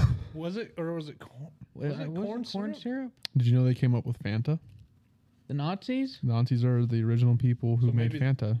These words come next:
Speaker 1: Yeah, they came up with, I think it was corn syrup. It's what in, it's in, like, everyday food now, and their plan was to poison it in mass and
Speaker 3: Mass
Speaker 1: basically
Speaker 3: produce it.
Speaker 1: destroy the world.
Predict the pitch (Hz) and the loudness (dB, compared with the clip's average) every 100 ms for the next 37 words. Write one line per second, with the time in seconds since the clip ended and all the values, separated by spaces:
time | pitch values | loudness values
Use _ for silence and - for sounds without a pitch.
0 | 185 208 190 185 240 233 226 180 147 - | -2 -6 -6 -6 -6 -6 -6 -8 -12 -10
1 | 143 135 208 165 120 - 165 185 185 185 | -10 -8 -6 -6 -8 -8 -8 -8 -8 -8
2 | 175 143 190 214 151 127 151 143 147 139 | -8 -10 -8 -8 -10 -12 -14 -10 -10 -8
3 | 127 120 135 147 131 127 - 139 143 113 | -8 -8 -10 -8 -8 -10 -10 -10 -10 -10
4 | 104 107 - - - - 123 120 117 117 | -8 -10 -12 -20 -20 -12 -8 -6 -6 -8
5 | - 131 131 127 123 117 110 - 127 135 | -8 -6 -6 -6 -8 -10 -12 -8 -8 -8
6 | 123 107 107 107 _ - 95 - _ _ | -8 -10 -10 -14 _ -20 -20 -20 _ _
7 | _ 120 113 110 113 120 - - - 120 | _ -12 -10 -8 -8 -8 -12 -20 -16 -12
8 | 110 107 135 123 123 135 120 120 131 113 | -12 -2 2 4 4 2 2 2 0 -2
9 | - - 123 120 135 117 107 113 131 98 | -6 -10 -8 -6 -6 -8 -10 -10 -10 -10
10 | 101 | -12